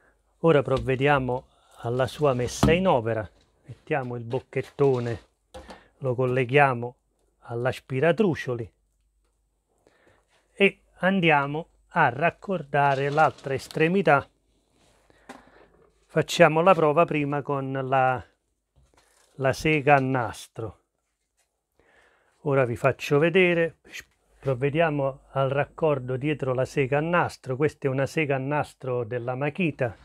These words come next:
con un foro d'aspirazione che è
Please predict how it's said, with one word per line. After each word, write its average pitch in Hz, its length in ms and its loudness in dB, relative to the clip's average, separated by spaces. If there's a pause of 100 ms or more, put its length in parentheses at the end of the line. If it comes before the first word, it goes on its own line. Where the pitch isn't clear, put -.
(880)
con 135 220 2
un 143 140 2
foro 151 420 6
d'aspirazione 147 1000 0
che 131 200 -2
è 117 80 -10